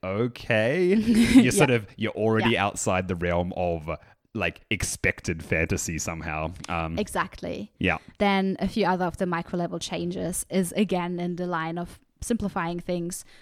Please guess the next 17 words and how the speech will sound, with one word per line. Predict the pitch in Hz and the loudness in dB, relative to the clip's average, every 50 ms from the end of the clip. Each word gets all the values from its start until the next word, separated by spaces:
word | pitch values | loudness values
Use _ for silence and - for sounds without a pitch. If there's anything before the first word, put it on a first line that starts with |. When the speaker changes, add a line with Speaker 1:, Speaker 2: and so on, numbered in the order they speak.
| - - | -8 -4
Speaker 2:
We | 208 | -2
talked | 208 - 208 190 | 2 2 2 2
about | - 175 170 - | 2 -2 -4 -4
this | 170 - | -4 -4
last | 175 165 165 - | -2 -2 -2 -4
episode, | - - - 160 - - 165 165 160 165 170 - | -6 -8 -8 -6 -4 -2 -2 0 0 -2 -2 -4
fewer | - - - 240 220 190 165 | -8 -6 -2 0 0 0 0
dice, | - 165 147 156 156 151 156 156 156 - - - - - - - | -2 -6 -8 -8 -6 -6 -6 -6 -6 -6 -8 -8 -8 -8 -10 -10
um, | - 175 165 160 156 156 151 - - - 190 | -8 -6 -6 -6 -6 -8 -10 -10 -12 -12 -10
simplified | - - 208 - - 185 - 196 170 - | -6 -6 -6 -4 -6 -6 -6 -6 -6 -6
character | - - - 151 151 151 - - 165 | -8 -10 -8 -8 -8 -8 -6 -6 -6
sheets, | - - - 160 160 156 156 - - - - - - - - - - | -6 -4 -6 -6 -6 -6 -8 -10 -10 -12 -10 -10 -10 -10 -10 -4 0
all | 196 190 190 | 2 4 4
that | 165 170 156 - - | 2 0 -4 -6 -8
kind | - 180 165 160 165 | -10 -8 -8 -6 -6
of | 175 | -6
stuff. | - - - 165 180 - - - | -6 -6 -4 -6 -6 -8 -10 -18